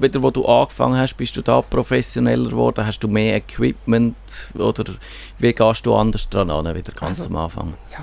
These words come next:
Speaker 2: ich habe sicher mehr Equipment, ich habe einen besseren Kompi, ich habe eine bessere
Speaker 1: <laughs>
Speaker 2: Kamera. Das sind einfach so Sachen. Aber es ist für mich vor allem, dass ich, ja,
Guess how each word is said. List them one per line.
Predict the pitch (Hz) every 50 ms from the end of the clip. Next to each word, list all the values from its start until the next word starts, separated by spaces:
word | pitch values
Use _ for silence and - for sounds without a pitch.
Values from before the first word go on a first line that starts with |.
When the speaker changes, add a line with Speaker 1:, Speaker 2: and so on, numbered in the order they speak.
| 170
Speaker 2:
ich | 214 -
habe | - 202
sicher | - 220 214 208 - 233
mehr | 226 214 208 208 208
Equipment, | 208 - - 214 220 254 - - - 220 220 220 208
ich | 214 214 -
habe | 196 190
einen | 202 202
besseren | 208 196 233 214 - - 208 208
Kompi, | - - 196 196 233 254 - - 233 226 220 208 226
ich | - -
habe | 220 202 233
eine |
bessere | - 214 226 247 - - - -
Speaker 1:
<laughs> | - - -
Speaker 2:
Kamera. | 165 175 233 214 208 202 208
Das | 233 - -
sind | 208 180
einfach | 196 190 196 - -
so | - - 208 214
Sachen. | - - 185 202 226 - - 208
Aber | - 190 185
es | - -
ist | 220 - - - - - - - - - - -
für | - 233
mich | 220 220 233 294 -
vor | - - 226
allem, | 214 202 208 208 214 202
dass | 208 220 - 220
ich, | 214 - - - - - -
ja, | - 170 190 160 160 180